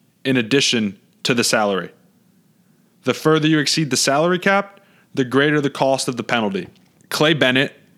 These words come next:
the same capitalist that moved the team to Oklahoma City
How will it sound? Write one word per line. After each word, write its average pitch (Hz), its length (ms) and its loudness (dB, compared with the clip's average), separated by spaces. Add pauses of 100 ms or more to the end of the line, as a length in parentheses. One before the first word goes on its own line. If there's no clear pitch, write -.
(200)
the 123 100 -2
same 139 240 2
capitalist 131 580 2
that 113 120 0
moved 123 220 0
the 139 60 4
team 131 420 0
to 127 120 -2
Oklahoma 139 420 0
City 123 440 0